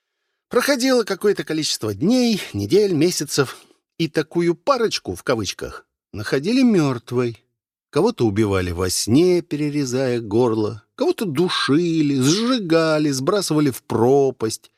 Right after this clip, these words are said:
Да каких только видов умертвить не применяли. И всё почему?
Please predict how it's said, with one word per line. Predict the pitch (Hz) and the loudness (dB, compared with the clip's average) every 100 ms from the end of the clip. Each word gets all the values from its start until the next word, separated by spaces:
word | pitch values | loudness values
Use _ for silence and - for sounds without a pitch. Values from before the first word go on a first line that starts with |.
| _ _ _ | _ _ _
Да | 98 123 | -4 0
каких | 139 139 170 | 0 0 0
только | - 165 175 | 0 2 2
видов | 175 190 175 110 92 | 0 0 2 2 0
умертвить | 127 127 113 - 135 165 - | 2 2 2 -2 -2 0 0
не | 113 104 | -2 -2
применяли. | 110 113 117 98 73 69 71 _ _ - | 0 -2 0 -2 -4 -10 -16 _ _ -6
И | |
всё | 107 131 | 0 0
почему? | 98 - 82 76 196 311 | -2 -6 -4 2 2 2